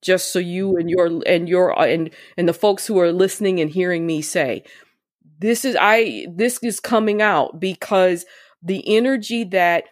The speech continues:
is here and present with all of us is what is I'm listening into. That's what I'm stepping into.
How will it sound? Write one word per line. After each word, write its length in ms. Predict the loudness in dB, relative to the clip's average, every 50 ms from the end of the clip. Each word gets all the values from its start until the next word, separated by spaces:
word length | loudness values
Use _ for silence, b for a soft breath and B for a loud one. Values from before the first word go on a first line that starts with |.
| _ _ _ _ _ -2
is 200 | 0 0 0 0
here 440 | -4 -8 -4 -4 -2 0 2 2 2
and 120 | 2 0 -2
present 460 | -2 0 0 0 2 0 -2 -2 -2
with 180 | -2 -2 0 0
all 180 | 0 2 2 0
of 140 | 0 0 0
us 200 | 0 0 0 -2
is 200 | -4 -4 -4 -6
what 400 | -12 -6 0 0 0 0 0 0
is 200 | -2 -2 0 2
I'm 240 | 2 2 2 2 0
listening 480 | 0 0 0 0 0 -2 -4 -2 0 0
into. 380 | 0 -2 -2 -4 -6 -8 -2
That's 240 | 0 0 0 2 2
what 100 | 2 2
I'm 80 | 2 0
stepping 460 | 0 0 -2 -2 0 -2 -4 -2 0
into. 400 | 0 0 0 -2 -4 -4 -4 -4